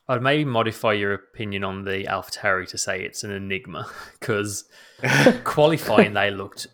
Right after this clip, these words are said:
Speaker 1: awful, absolutely nowhere. But then, as you say, like, um, Gasly came from a penalty to fight his way back up to, uh,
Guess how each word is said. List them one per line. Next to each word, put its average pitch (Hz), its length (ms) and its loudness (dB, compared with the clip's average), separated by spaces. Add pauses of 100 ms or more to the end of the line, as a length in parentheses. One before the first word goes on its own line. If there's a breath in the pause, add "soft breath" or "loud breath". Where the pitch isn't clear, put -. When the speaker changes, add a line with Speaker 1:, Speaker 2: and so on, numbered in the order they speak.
(500)
Speaker 1:
awful, 127 680 -2
absolutely 110 520 -4
nowhere. 113 580 -4
But 117 120 -8
then, 110 180 2
as 110 140 0
you 98 60 -8
say, 107 260 -2
like, 98 300 -6 (520)
um, 104 480 -6
Gasly 98 800 -4
came 95 280 -4
from 101 140 -10
a - 20 -8
penalty 98 420 -6
to - 100 -14
fight 95 280 -6
his 104 120 -12
way 98 140 -6
back 95 280 -6
up - 180 -20
to, - 440 -10
uh, 53 200 -6